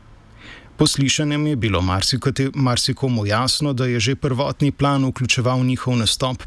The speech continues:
med množico. S tem pa so uspeli ponuditi tudi vpogled v sardinski karneval,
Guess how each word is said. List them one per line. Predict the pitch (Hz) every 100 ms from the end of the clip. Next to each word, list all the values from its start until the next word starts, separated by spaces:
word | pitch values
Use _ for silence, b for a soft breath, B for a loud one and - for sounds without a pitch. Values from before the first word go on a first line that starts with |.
| -
med | 127 113 107
množico. | 127 143 101 104 - - - -
S | -
tem | 101
pa | 85 87
so | 104
uspeli | - - 123 123
ponuditi | 117 107 104 131 139
tudi | 127 156 147
vpogled | 139 123 104 117 131
v | 131
sardinski | - 113 104 139 143 -
karneval, | 120 120 113 101 117 131